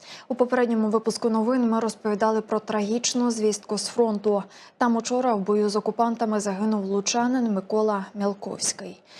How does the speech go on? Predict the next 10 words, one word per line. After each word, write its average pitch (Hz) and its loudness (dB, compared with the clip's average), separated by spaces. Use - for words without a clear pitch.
Він 233 2
син 214 0
відомої 226 2
луцької 208 0
художниці 233 0
Тетяни 214 -2
Мялковської 208 -2
і, 247 0
як 247 0
виявилося, 208 0